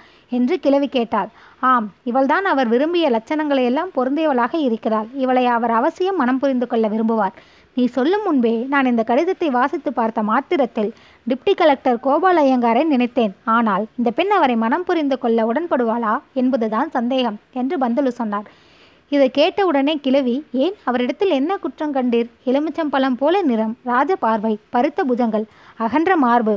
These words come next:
ஒரு மயிர் கூட நரையில்லை, நல்ல வாலிப பருவம், டிப்டி கலெக்டர் உத்தியோகம் பண்ணுகிறார், எத்தனை கோடி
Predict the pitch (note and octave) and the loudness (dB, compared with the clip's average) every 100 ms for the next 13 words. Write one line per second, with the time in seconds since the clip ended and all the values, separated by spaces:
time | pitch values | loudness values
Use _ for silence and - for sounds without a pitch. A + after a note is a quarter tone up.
0 | A3 A#3+ A3+ A3+ D#4+ - F4+ G4+ C4 A#3+ | 0 0 2 2 0 0 0 0 2 2
1 | A#3+ G#3+ G#3 - _ - A#3 C#4 F4+ C4 | 2 2 0 -4 _ -4 2 4 4 4
2 | B3 D#4 C#4 B3 A3 G#3+ G#3+ G#3+ A#3 C4+ | 4 4 2 2 2 2 0 -4 -6 -4
3 | F4 F#4+ C#4 B3 D#4 D4+ G#3 C#4 C#4 B3+ | 0 2 4 4 2 0 2 2 2 0
4 | A#3 A3 A3+ A3 G#3+ - - _ - B3+ | 0 0 0 -2 -4 -20 -20 _ -6 -2
5 | F#4+ F4 D#4+ F4+ | 0 0 0 0